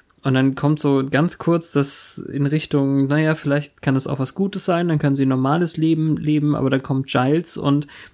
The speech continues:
sie springt sofort auf ihn zu und, und fragt, ob er irgendwas rausgefunden hat. Also Buffy ist absolut nicht bereit, an diesem Punkt das Jägerinnen-Dasein aufzugeben.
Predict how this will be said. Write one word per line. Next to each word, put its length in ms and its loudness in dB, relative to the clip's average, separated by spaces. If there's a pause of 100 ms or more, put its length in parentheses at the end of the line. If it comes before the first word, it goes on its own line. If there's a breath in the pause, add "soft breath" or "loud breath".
(160)
sie 440 0
springt 360 0
sofort 680 -2 (100)
auf 160 0
ihn 160 2
zu 420 2
und, 540 2
und 220 -2
fragt, 340 0
ob 160 -4
er 140 2
irgendwas 360 2
rausgefunden 600 -2
hat. 180 -4
Also 400 0 (320 loud breath)
Buffy 260 0
ist 140 0
absolut 540 0
nicht 300 0
bereit, 420 2
an 100 2
diesem 240 2
Punkt 500 -2
das 320 -4 (360 soft breath)
Jägerinnen-Dasein 1040 2
aufzugeben. 720 -4